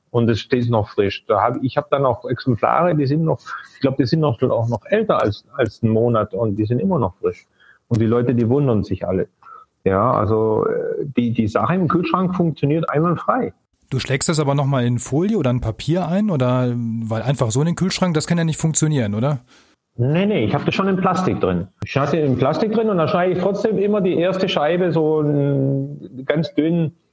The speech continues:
Speaker 1: zwischen einem, also Maximum einen halben Zentimeter schneide ich ab und die schmeiße ich weg und dann fange ich an zu essen.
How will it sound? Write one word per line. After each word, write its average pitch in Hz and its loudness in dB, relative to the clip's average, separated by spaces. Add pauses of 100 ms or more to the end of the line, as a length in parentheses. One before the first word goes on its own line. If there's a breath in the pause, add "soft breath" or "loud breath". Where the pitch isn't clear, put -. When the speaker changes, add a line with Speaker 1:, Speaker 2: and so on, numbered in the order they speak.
(160)
Speaker 1:
zwischen 135 0
einem, 127 2
also 131 0
Maximum 143 0
einen 123 2
halben 131 2
Zentimeter 135 0
schneide 113 0
ich 101 -2
ab 151 0
und 147 2
die 123 0
schmeiße 113 0
ich 98 -4
weg 127 0 (340 loud breath)
und 110 2
dann 117 2
fange 113 2
ich 107 0
an 104 0
zu 104 0
essen. 92 -4